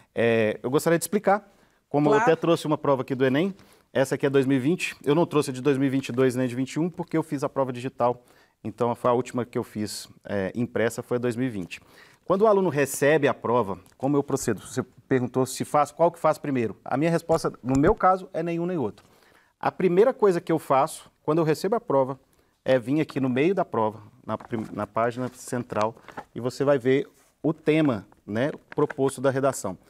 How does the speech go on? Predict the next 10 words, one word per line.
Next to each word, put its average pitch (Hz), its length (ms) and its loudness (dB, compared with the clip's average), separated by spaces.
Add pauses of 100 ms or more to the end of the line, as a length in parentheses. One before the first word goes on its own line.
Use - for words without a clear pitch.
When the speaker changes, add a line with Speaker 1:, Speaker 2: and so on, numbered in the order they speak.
(240)
Speaker 1:
Bem 127 180 0
aqui 143 200 -4
nessa 131 220 -4
parte 117 340 -2
aqui - 140 -10
de 120 100 -6
baixo, 123 420 0 (380)
você 110 240 -4
vai 123 300 -2 (180)
ver 139 420 0